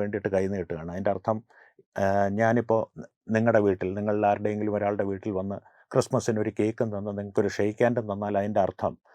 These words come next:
നിങ്ങൾ നാളെ എൻ്റെ വീടിൻ്റെ മതിലിൽ വന്ന് മറ്റേ "കുഞ്ഞാടിൻ്റെ രാജ്യം വരയണമേ" ടിൽ രണ്ടാം വരവ് എന്ന് എഴുതി വയ്ക്കണം എന്നല്ല. എന്നിട്ട് അതിലൊരു അവകാശം സ്ഥാ-, സ്ഥാപിക്കുകയല്ല. "ബുക്ക്ഡ്, കുഞ്ഞ-, ബുക്ക്ഡ് by കുഞ്ഞാട് ടിൽ രണ്ടാം വരവ്" എന്ന് എഴുതി വയ്ക്കുന്ന,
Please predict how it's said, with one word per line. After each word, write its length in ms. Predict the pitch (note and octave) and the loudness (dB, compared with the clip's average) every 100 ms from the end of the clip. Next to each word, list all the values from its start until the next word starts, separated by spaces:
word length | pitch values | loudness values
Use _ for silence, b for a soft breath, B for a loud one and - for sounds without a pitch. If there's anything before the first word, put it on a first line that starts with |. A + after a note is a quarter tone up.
| _ _ _ | _ _ _
നിങ്ങൾ 180 | A2 A#2+ A#2 | 2 4 4
നാളെ 220 | A2+ A2+ A#2 | 4 4 4
എൻ്റെ 160 | A2+ B2+ | 6 6
വീടിൻ്റെ 300 | A#2 A#2 B2 A2 | 6 4 2 2
മതിലിൽ 280 | G#2+ A#2+ A#2 A2 | 2 2 2 0
വന്ന് 200 | F2+ G#2+ - _ _ _ _ _ _ _ | -2 -8 -14 _ _ _ _ _ _ _
മറ്റേ 160 | G2+ G2+ | -4 0
"കുഞ്ഞാടിൻ്റെ 480 | A2+ A#2+ C3 C3 B2+ A#2+ | 4 8 8 8 8 10
രാജ്യം 300 | A#2+ A#2+ A#2 | 10 8 6
വരയണമേ" 440 | A2 A#2 A2+ A2+ G#2 - _ _ _ _ - - | 6 6 4 0 -4 -10 _ _ _ _ 0 6
ടിൽ 140 | B2+ B2 - _ - | 6 6 -2 _ 0
രണ്ടാം 320 | A2+ B2 B2+ B2+ | 2 10 10 10
വരവ് 220 | A2+ A2+ A#2 _ _ _ _ _ _ | 6 4 -2 _ _ _ _ _ _
എന്ന് 180 | - B2 | 0 4
എഴുതി 180 | A#2 C3 B2+ | 6 6 6
വയ്ക്കണം 300 | A#2 C3+ B2 - | 4 2 0 -2
എന്നല്ല. 280 | A#2 G#2 G2 - - | 0 2 0 -4 -4
എന്നിട്ട് 220 | A2 A2+ A#2 | -4 2 2
അതിലൊരു 240 | A2+ A2+ A2 | 4 6 6
അവകാശം 400 | A#2 A#2 - A#2+ | 6 6 4 0
സ്ഥാ-, 160 | - - _ _ | -2 -4 _ _
സ്ഥാപിക്കുകയല്ല. 600 | - A2+ A#2+ A2+ G#2+ F#2+ F2+ G#2 | 6 8 8 6 4 4 2 4
"ബുക്ക്ഡ്, 300 | A#2+ A2 F#2 | 4 0 0
കുഞ്ഞ-, 240 | A#2 A#2+ A#2 | 2 2 2
ബുക്ക്ഡ് 280 | B2+ A#2 C3+ | 0 6 6
by 100 | B2 A#2 A#2+ | 6 4 2
കുഞ്ഞാട് 340 | A#2+ A#2+ A2 G#2 | 4 4 2 2
ടിൽ 120 | A2+ G#2+ | 0 2
രണ്ടാം 280 | A2 A2 A2 G#2+ | 0 2 2 2
വരവ്" 220 | G2+ G#2+ - _ _ _ _ _ _ _ _ _ - | 0 -2 -10 _ _ _ _ _ _ _ _ _ -4
എന്ന് 180 | A#2 A#2 | 2 4
എഴുതി 180 | A2 A#2+ | 6 6
വയ്ക്കുന്ന, 360 | A2+ A#2+ B2 | 4 2 2